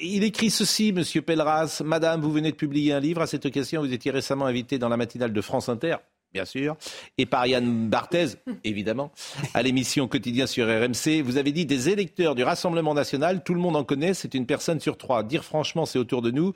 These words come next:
Ça, en effet, il faut aller les convaincre, mais ça veut dire quoi ? » Et vous rajoutez : « Ça veut dire aller parler aux agriculteurs,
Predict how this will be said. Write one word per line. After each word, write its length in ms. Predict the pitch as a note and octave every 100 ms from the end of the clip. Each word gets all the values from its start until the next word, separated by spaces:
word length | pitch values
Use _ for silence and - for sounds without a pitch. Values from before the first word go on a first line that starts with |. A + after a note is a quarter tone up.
| - - -
Ça, 380 | - - F#3+ F3+
en 140 | D#3 D3+
effet, 260 | D3+ F3+
il 80 | F#3+
faut 140 | C#3 D3
aller 160 | D#3+
les 140 | D#3 C#3
convaincre, 360 | C#3 C#3+ G3
mais 100 | D#3
ça 120 | B2+ D3
veut 100 | D#3
dire 200 | C#3+ -
quoi ? » 260 | E3 F3+ -
Et 240 | C3 C3+
vous 220 | E3 A#2 C#3
rajoutez : « 580 | E3 B2+ A2+ D3+ F3+ G3+
Ça 160 | -
veut 100 | D3
dire 180 | C#3+ C#3
aller 180 | D#3+ D3+
parler 260 | - D#3+
aux 180 | B2+ G2+
agriculteurs, 760 | F3+ F3+ D3+ C#3+ A#2 D3 E3